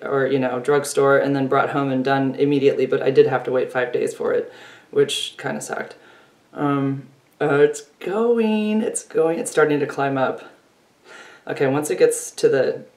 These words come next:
T part, I'll turn it around and we'll see if it just turns, if the line turns red right away. Um,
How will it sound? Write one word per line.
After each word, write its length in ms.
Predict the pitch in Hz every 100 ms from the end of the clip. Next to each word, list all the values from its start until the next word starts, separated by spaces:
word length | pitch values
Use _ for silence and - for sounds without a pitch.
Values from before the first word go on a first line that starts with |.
| _
T 240 | - 151
part, 440 | 147 151 147 151 -
I'll 180 | 131 123
turn 260 | - 131 131
it 80 |
around 360 | 131 127 127 127
and 100 | 123
we'll 80 | 123
see 200 | - 127
if 120 | 120
it 80 | -
just 340 | 131 - - -
turns, 480 | 139 135 131 -
if 120 | - 120
the 120 | 131
line 260 | 127 131
turns 340 | 131 - - -
red 220 | - -
right 160 | - -
away. 320 | - - - - - - - - - - - - _ _ _ _ _ _ _ - _ -
Um, 640 | 147 143 135 131 131 131